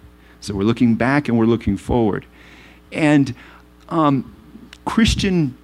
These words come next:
the, the following of Christ, the, being a believer, uh, is, is supposed to be walking with God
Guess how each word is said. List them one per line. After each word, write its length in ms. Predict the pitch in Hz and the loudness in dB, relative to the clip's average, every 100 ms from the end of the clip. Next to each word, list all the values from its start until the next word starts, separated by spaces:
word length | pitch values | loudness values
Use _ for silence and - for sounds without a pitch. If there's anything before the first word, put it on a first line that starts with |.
| - - - - | -20 -20 -20 -10
the, 60 | 131 | -10
the 200 | - 143 | -4 -6
following 440 | - 196 220 185 | -4 -2 0 2
of 100 | 135 | 0
Christ, 360 | - 90 - - | 0 -6 -6 -8
the, 80 | 147 | -8
being 440 | 151 113 202 185 | -6 0 2 2
a 40 | |
believer, 600 | 110 110 110 113 - - - - - - - - - - - | 2 2 4 2 0 -14 -18 -20 -20 -20 -20 -20 -20 -20 -8
uh, 280 | 123 113 117 | -4 -2 -4
is, 520 | - 170 175 127 - - - - - - | 0 2 4 2 -4 -12 -20 -20 -10 0
is 180 | 160 - | 2 2
supposed 560 | 143 - 226 247 247 | -4 -2 2 2 2
to 60 | - | -4
be 460 | - 101 85 98 104 - - - - - | -2 0 0 -4 -6 -16 -20 -20 -14 -2
walking 500 | 113 190 233 240 175 | 2 2 2 2 4
with 200 | 143 - | 4 2
God 480 | 107 82 82 80 | 0 -2 -4 -6